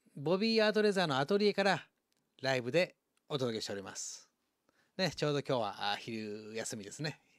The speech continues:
今頃ね。えー、昨日はですね、えー、夜遅々の、お、配信でしたけども、えー、昨日からですね、えー、川の話をですね、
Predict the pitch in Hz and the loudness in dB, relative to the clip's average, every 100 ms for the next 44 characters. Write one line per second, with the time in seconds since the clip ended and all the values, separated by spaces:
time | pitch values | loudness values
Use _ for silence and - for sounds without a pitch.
0 | _ _ 104 98 101 127 143 _ _ - | _ _ -14 -12 -10 -12 -12 _ _ -20
1 | - - - - _ - 180 185 180 175 | -20 -20 -20 -20 _ 0 4 4 4 4
2 | 175 170 165 160 156 151 147 143 - 220 | 4 2 2 2 2 2 2 0 0 2
3 | 151 113 110 202 175 - 127 120 117 110 | 4 2 0 0 -2 -4 -8 -6 -6 -8
4 | 107 104 113 143 127 107 - _ _ _ | -8 -10 -2 0 2 -2 -8 _ _ _
5 | 135 127 127 117 117 104 - 113 104 101 | -4 -2 -2 -2 -6 -6 -8 -8 -6 -8
6 | - _ _ _ _ _ _ _ _ - | -12 _ _ _ _ _ _ _ _ -8
7 | 127 117 120 110 - 107 104 131 135 _ | -4 -4 -4 -6 -8 -10 -6 -4 -4 _
8 | _ _ _ _ _ _ _ - 123 117 | _ _ _ _ _ _ _ -6 -4 -4
9 | 107 104 - - - - 170 123 101 101 | -8 -12 -14 -14 -14 -6 -4 -4 -6 -8
10 | - 185 170 - _ 110 110 110 113 120 | -6 -4 -4 -8 _ -14 -14 -16 -18 -20
11 | 123 - _ _ _ _ _ _ _ - | -20 -20 _ _ _ _ _ _ _ -8
12 | - 151 202 190 156 151 123 - - _ | -2 0 0 -2 -2 -2 -4 -10 -14 _
13 | _ _ _ _ _ _ _ _ _ _ | _ _ _ _ _ _ _ _ _ _
14 | _ _ - 98 101 - 170 - | _ _ -16 -12 -10 -4 -4 -4